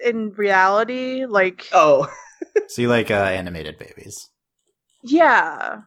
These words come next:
Speaker 1: Like,
Speaker 2: Do you
Speaker 3: You
Speaker 2: like
Speaker 3: like,
Speaker 2: Boss
Speaker 3: so you're,
Speaker 2: Baby?
Speaker 3: so you're a big fan of Boss Baby.
Speaker 2: Yeah,
Speaker 3: Yeah.
Speaker 2: yeah.
Speaker 3: Yeah.
Speaker 1: No. <laughs>
Speaker 2: The, the, uh, D-, Dylan, Dylan. Oh, Dylan. The Oscar-nominated Boss Baby.
Speaker 1: Oh
Speaker 3: Oscar,
Speaker 1: my
Speaker 3: Oscar
Speaker 1: God.
Speaker 3: nominated
Speaker 1: I was on
Speaker 3: Boss
Speaker 1: that
Speaker 3: Baby.
Speaker 1: podcast. I don't know. Like, I'm coming around on their cuteness, and maybe it's just, like,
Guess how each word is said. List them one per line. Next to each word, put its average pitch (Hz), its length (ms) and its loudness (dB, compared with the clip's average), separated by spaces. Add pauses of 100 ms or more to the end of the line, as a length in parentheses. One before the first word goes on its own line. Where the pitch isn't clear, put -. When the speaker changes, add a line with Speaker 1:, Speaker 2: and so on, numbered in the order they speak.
(120)
Speaker 1:
Like, 277 280 2
Speaker 2:
Do 180 60 -8
you 196 80 4
Speaker 3:
You 196 40 6
Speaker 2:
like 190 100 4
Speaker 3:
like, - 80 -8
Speaker 2:
Boss 180 220 4
Speaker 3:
so 165 60 2
you're, 175 160 6
Speaker 2:
Baby? 170 120 4
Speaker 3:
so 175 120 -2
you're 175 80 6
a 156 40 2
big 156 160 2
fan 147 160 2
of - 60 0
Boss 101 240 0
Baby. - 160 -14
Speaker 2:
Yeah, 147 360 -2
Speaker 3:
Yeah. 160 240 -2
Speaker 2:
yeah. - 120 -10
Speaker 3:
Yeah. 339 60 -10
Speaker 1:
No. 330 240 6
<laughs> 247 60 -2 (280)
Speaker 2:
The, 214 340 0
the, 233 180 2
uh, 214 260 2
D-, 233 100 -6
Dylan, 233 300 0
Dylan. 262 200 -2 (1000)
Oh, 139 80 -6
Dylan. 147 260 -8 (140)
The 202 180 0
Oscar-nominated 165 1000 -2
Boss 104 220 -10
Baby. 104 140 -14
Speaker 1:
Oh 110 60 0
Speaker 3:
Oscar, 120 240 0
Speaker 1:
my 135 60 2
Speaker 3:
Oscar 131 180 0
Speaker 1:
God. 120 60 -4
Speaker 3:
nominated 113 260 0
Speaker 1:
I 240 40 2
was 277 180 0
on 285 120 -4
Speaker 3:
Boss 269 120 -2
Speaker 1:
that - 80 -10
Speaker 3:
Baby. 247 160 -2
Speaker 1:
podcast. 190 340 -4 (580)
I 339 100 4
don't 339 120 4
know. 285 140 2 (100)
Like, 349 140 -4
I'm 359 160 0
coming 392 240 -2
around 285 300 2
on 240 100 -4
their 220 100 -4
cuteness, 190 580 -10
and 208 180 -4
maybe 214 280 2
it's 202 120 0
just, 190 200 -10
like, 185 300 -4